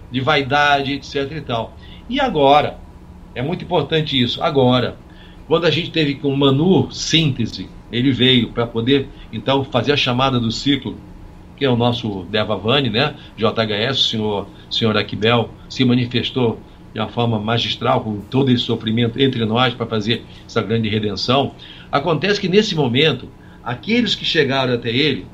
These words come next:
vão ter função no novo Pramanta muito intensa agora, principalmente que em três mil e cinco a gente vai ter um novo planetário da Honda, que é o que tá fazendo a oposição. Na verdade, ele mesmo, você tá pensando, o quinto, né? Então é o seguinte: agora,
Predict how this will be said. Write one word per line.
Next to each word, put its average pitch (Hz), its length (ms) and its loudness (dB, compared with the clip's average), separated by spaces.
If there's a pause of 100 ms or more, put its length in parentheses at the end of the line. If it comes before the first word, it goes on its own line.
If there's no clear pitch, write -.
(360)
vão 151 180 4
ter 175 220 2
função 170 640 0
no 131 100 -2
novo 143 280 2
Pramanta 139 680 0
muito 175 320 0
intensa 175 680 2 (180)
agora, 123 520 0 (320)
principalmente 147 420 -2
que 160 100 -6
em 151 80 -4
três 143 280 2
mil 139 100 -2
e 123 40 2
cinco 151 280 -8
a 165 40 -4
gente 165 200 -6
vai 151 160 0
ter 143 180 -2
um 160 80 0
novo 139 320 -2
planetário 151 540 -2
da 175 120 -2
Honda, 151 380 -2 (240)
que 113 180 0
é 131 120 8
o 170 100 2
que 139 120 -12
tá 139 200 2
fazendo 131 280 0
a 160 40 2
oposição. 123 680 -2 (280)
Na 107 80 -2
verdade, 120 420 2
ele 147 160 2
mesmo, 127 220 0
você 139 100 -2
tá 135 120 -4
pensando, 151 480 -2
o 117 40 -6
quinto, 117 340 -2 (140)
né? 131 200 -2 (760)
Então 196 240 6
é 254 40 6
o 247 40 4
seguinte: 160 480 0 (280)
agora, 190 640 4